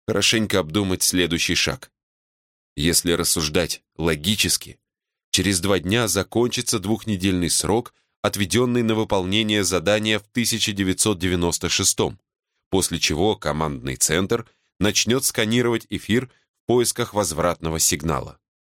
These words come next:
Обычно Кину импонировал строгий регламент Б Т Д с его политикой день в день, благодаря которой сотрудники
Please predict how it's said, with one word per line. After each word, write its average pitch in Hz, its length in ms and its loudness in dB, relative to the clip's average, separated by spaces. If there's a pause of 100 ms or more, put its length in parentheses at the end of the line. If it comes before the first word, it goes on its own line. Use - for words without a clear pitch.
(580)
Обычно 143 540 0
Кину 151 420 0
импонировал 127 720 0
строгий 90 420 0
регламент 87 600 0
Б 92 180 -2
Т 107 160 -2
Д 85 200 -4 (380)
с - 140 0
его 85 200 2
политикой 80 580 -2
день 80 280 0
в 65 80 -12
день, 80 320 -2 (480)
благодаря 87 480 0
которой 110 400 0
сотрудники 127 800 0